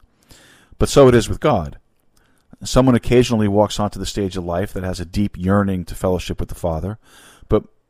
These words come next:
really most are just content to send off one of those, uh, religious hallmarks to heaven and consider that to be sufficient. True fellowship is, by nature, based on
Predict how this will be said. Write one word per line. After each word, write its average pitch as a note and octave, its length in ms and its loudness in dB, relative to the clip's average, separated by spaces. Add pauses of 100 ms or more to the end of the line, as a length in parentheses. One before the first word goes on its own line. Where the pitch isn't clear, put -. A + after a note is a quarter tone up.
(640)
really B2+ 380 4
most A2 320 2
are G2 40 -6
just G#2+ 220 -6
content G#2+ 420 -4
to F2+ 80 -10
send G2+ 280 -6
off G2 320 -4
one G2+ 140 -6
of F#2+ 80 -4
those, F#2 320 -4 (480)
uh, F2 320 0
religious G2 440 -2
hallmarks F2+ 840 -4 (100)
to F2+ 100 -6
heaven F2 380 -4
and D#2 200 -14
consider F#2+ 360 -8
that F2+ 180 -4
to - 80 -20
be F2 80 -10
sufficient. - 560 -6 (1120)
True F3 220 -2
fellowship C#3+ 580 0
is, F2 200 -4
by A2+ 220 2
nature, G#2+ 560 -4 (680)
based A#2+ 300 0
on G2 440 -4